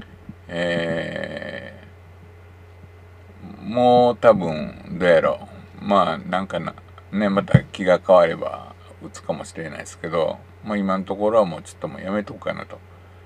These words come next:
一時、一時がもう最初はもうね、あの、打つ気なかったんですけど、あの、やっぱり打とうかいうことになって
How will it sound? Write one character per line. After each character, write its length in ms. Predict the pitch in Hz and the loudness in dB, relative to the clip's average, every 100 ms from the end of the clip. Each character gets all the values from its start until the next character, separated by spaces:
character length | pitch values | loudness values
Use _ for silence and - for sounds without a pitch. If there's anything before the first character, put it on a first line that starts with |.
| - - - - | -20 -20 -20 -8
一 140 | 147 - - | -8 -8 0
時、 180 | 160 - | 0 0
一 120 | 151 - | -6 -4
時 240 | - 127 104 | -4 -4 -4
が 80 | |
も 60 | 90 | -4
う 20 | |
最 320 | - 113 117 | 2 4 4
初 140 | 117 151 | 4 8
は 140 | 143 | 10
も 180 | 131 87 | 8 2
う 40 | 85 | 0
ね、 280 | 110 117 - - | 0 -2 -10 -18
あ 140 | 98 90 | -12 -8
の、 300 | 82 82 73 | -8 -8 -8
打 40 | |
つ 120 | - - | -12 -6
気 80 | |
な 140 | 101 113 | -2 2
か 120 | 98 | 2
っ 40 | |
た 180 | 87 - | 0 -6
ん 80 | 71 | -12
で 60 | 67 | -14
す 100 | - | -10
け 100 | 80 | 2
ど、 280 | 85 78 - - - - - - - - | 4 4 -2 -20 -20 -20 -20 -20 -20 -14
あ 180 | 87 | -10
の、 920 | 80 78 73 71 62 53 - - - - - - - - - - - - - - | -10 -8 -8 -8 -8 -10 -14 -14 -16 -18 -20 -20 -20 -20 -20 -20 -20 -20 -20 -12
や 140 | 95 | -10
っ 20 | |
ぱ 140 | - 95 | -4 -4
り 60 | |
打 20 | |
と 160 | - 90 | -4 -6
う 60 | 85 | 2
か 160 | 107 | 4
い 40 | 90 | 4
う 40 | |
こ 100 | 80 | 2
と 140 | 78 69 | -12 -14
に 100 | 71 | -14
な 80 | |
っ 20 | - | -18
て 360 | - 90 - | -6 -4 -4